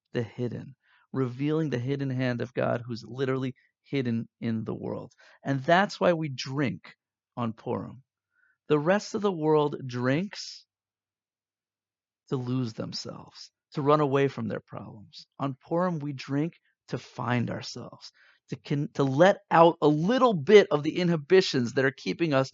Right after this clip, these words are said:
from being our true self. But ultimately, the drinking on Purim is supposed to be until you don't know the difference between "Cursed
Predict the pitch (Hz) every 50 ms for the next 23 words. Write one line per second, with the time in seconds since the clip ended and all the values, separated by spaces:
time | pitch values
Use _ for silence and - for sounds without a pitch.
0 | _ - - - _ _ - - 147 139 127 - 151 160 165 170 160 151 139 135
1 | - - - 151 143 131 - - - 131 113 95 87 - - - - - - -
2 | _ _ - - - _ - - 185 214 208 - - 156 139 131 127 - 117 113
3 | 113 117 - _ _ _ _ - - 147 139 123 135 139 151 185 208 196 - 180
4 | 170 165 156 143 - - 175 185 185 165 147 - - 165 - 165 170 160 - -
5 | 151 151 160 160 175 196 208 - _ _ _ _ - - 151 135 - - 180 175
6 | 175 165 170 170 143 131 - 175 185 202 220 - - 175 185 180 175 170 175 160
7 | 135 - 165 170 180 - - 208 214 226 240 233 - - - - _ _ _ _
8 | _ _ _ - 170 160 - - - - 170 175 180 180 196 214 226 233 226 _
9 | _ _ _ _ _ _ _ _ _ _ _ _ _ _ _ _ _ _ _ _
10 | _ - - - 190 185 190 196 - - - 220 226 226 196